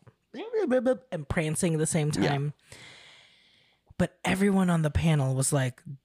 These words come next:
Speaker 1: "Don't fucking tell Daiei you met this
Speaker 2: Do
Speaker 1: dog.
Speaker 2: not
Speaker 1: You
Speaker 2: tell
Speaker 1: will
Speaker 2: Daiei."
Speaker 1: dis-
Speaker 2: And I think Seokhyung is smart enough to not even bring it
Speaker 1: Bring
Speaker 2: up.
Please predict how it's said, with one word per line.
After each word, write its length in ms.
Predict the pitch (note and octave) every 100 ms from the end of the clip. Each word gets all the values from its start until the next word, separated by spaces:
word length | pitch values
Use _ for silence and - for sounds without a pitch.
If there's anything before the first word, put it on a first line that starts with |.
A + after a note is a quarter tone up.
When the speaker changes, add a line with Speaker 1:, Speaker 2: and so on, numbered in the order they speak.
| _
Speaker 1:
"Don't 180 | - C3+
fucking 320 | - C3 -
tell 200 | A#2 -
Daiei 440 | - D3+ D3 D#3 -
you 100 | D#3+
met 200 | D#3+ D#3+
this 140 | C#3+
Speaker 2:
Do 120 | -
Speaker 1:
dog. 120 | - -
Speaker 2:
not 160 | -
Speaker 1:
You 200 | D3 E3
Speaker 2:
tell 100 | D#3
Speaker 1:
will 80 | D#3+
Speaker 2:
Daiei." 60 | D#3
Speaker 1:
dis- 200 | A2 -
Speaker 2:
And 80 | C#3+
I 80 | D#3+
think 240 | G3 G#3
Seokhyung 400 | - F3+ - D3
is 100 | B2+
smart 280 | - G2+ G2+
enough 180 | G2+ -
to 100 | A2+
not 200 | G2+ F#2
even 200 | F#2 F#2
bring 160 | F2
it 60 | E2+
Speaker 1:
Bring 120 |
Speaker 2:
up. 60 | E2+